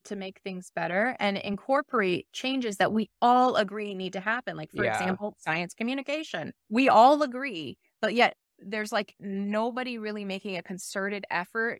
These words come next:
Speaker 1: to, like, force the universities to use some of that money to do it properly.
Speaker 2: Yeah.
Speaker 1: Like, no one's doing that. So that's kind of the things that I'm exploring here.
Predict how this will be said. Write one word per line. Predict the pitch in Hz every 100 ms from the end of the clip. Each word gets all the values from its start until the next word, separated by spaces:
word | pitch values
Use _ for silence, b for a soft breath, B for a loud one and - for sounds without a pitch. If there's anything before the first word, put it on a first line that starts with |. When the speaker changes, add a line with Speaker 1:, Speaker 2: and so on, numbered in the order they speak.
| -
Speaker 1:
to, | 196
like, | 175 160 - _ _ _ _ _ _ -
force | 240 247 -
the | 254
universities | 220 208 196 202 - 180 165 -
to | 180
use | 185 190
some | - 180
of | 170
that | 160
money | - 170 151
to | 160
do | 165
it | 165 -
properly. | - - 80 - - _ -
Speaker 2:
Yeah. | 117 -
Speaker 1:
Like, | -
no | 233 269
one's | 349 -
doing | 180 170
that. | 175 247 _ -
So | 262
that's | 254 269
kind | 311 277
of |
the | 220
things | 196 180
that | 175
I'm | 165
exploring | 156 - - - -
here. | 190 -